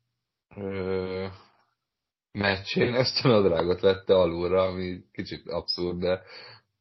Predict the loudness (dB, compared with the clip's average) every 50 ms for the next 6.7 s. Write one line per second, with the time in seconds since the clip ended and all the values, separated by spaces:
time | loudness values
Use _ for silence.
0 | _ _ _ _ -4 -2 0 0 -2 -2 -2 -2 0 0 0 0 -2 -4 -2 0
1 | 0 0 0 -2 -4 -4 -6 -12 _ -8 -6 -6 -6 -6 -10 -10 -8 -6 -4 -2
2 | -2 -2 -2 0 0 0 0 -2 -10 _ _ _ _ _ _ _ _ _ _ _
3 | _ -12 -10 -10 -8 -8 -8 -8 -8 -10 -14 -18 -12 -6 -4 -2 -2 -2 -2 -4
4 | -6 -2 0 0 0 0 -2 -4 -4 -4 -2 0 0 0 2 2 0 0 -2 -2
5 | -4 -8 _ -20 -20 -20 -10 _ -4 0 2 4 4 6 6 4 4 4 2 0
6 | 0 0 2 4 6 6 4 4 4 4 4 4 4 2